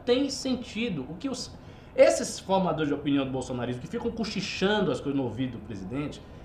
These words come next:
eles estão à espera de um milagre. É como aquele filme, o título do filme, À Espera de um Milagre. É esperar que uma coisa aconteça, que ninguém sabe o que é, sem planejamento, que ocorra algo miraculoso, e daí os problemas se resolvam.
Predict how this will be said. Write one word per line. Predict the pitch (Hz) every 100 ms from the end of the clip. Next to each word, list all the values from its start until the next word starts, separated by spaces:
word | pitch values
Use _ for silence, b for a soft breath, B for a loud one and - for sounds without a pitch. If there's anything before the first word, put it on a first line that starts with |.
| B -
eles | 214 233 254 233 190
estão | 185 - 185 202 214 -
à | 185 185
espera | 170 - - 208 226
de | 180
um | 214
milagre. | 196 123 117 110 92 - - - -
É |
como | 139 185 214 180 -
aquele | - 208 214 -
filme, | - - 185 180 127 101
o |
título | 101 208 208 196
do | 190
filme, | 135 127 -
À | 202
Espera | 240 - - 214 226 254 226
de | 214
um |
Milagre. | 220 185 123 -
É | 185
esperar | - - 220 254 254
que |
uma | 247 226
coisa | - 180 165 170 B B B B B - -
aconteça, | 233 247 - 165 165 180
que | 202
ninguém | 226 196 180
sabe | 151 135
o |
que | 127 131 117
é, | 120 120 - -
sem | - 330 339
planejamento, | 247 226 185 165 156 151 156 -
que | 175 220
ocorra | 240 - 254 294 311 - 208
algo | 196 180
miraculoso, | 170 160 151 165 160 196 214 - B -
e | 233
daí | 262 247 269
os | -
problemas | 262 226 233 233
se | 247
resolvam. | 247 202 190 196